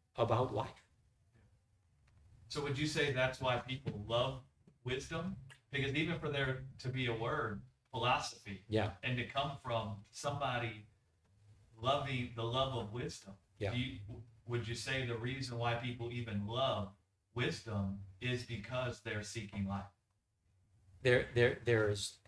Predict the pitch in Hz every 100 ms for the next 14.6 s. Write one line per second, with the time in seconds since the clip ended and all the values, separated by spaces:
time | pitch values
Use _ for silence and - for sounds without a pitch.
0 | _ _ _ - - 143 147 - 104 95
1 | 104 107 101 - 123 104 98 107 98 117
2 | 113 143 143 - 135 120 - 87 90 -
3 | _ _ _ _ _ - 120 135 - 107
4 | 95 90 101 104 110 113 113 113 - -
5 | _ _ _ - 107 101 98 98 95 -
6 | _ _ _ - 104 98 - - - -
7 | - - 202 202 95 - - - _ _
8 | - 98 92 92 - _ 98 101 98 92
9 | 92 90 87 - _ _ _ _ _ _
10 | _ - 113 104 104 113 - - - -
11 | _ _ _ _ _ _ _ _ _ _
12 | _ - - - - - 135 208 180 143
13 | 190 - - - - 170 160 139 - 165
14 | - - 139 180 202